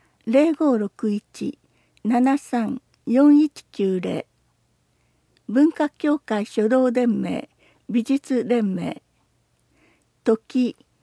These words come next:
一月十四日土曜日、十五日日曜日、午前十時から午後五時、日曜日は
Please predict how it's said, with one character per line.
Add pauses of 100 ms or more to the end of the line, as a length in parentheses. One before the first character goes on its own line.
(160)
一
月
十
四 (160)
日 (220)
土
曜
日、 (840)
十
五
日 (220)
日
曜
日、 (760)
午
前
十
時
か
ら (300)
午
後
五
時、 (880)
日
曜
日
は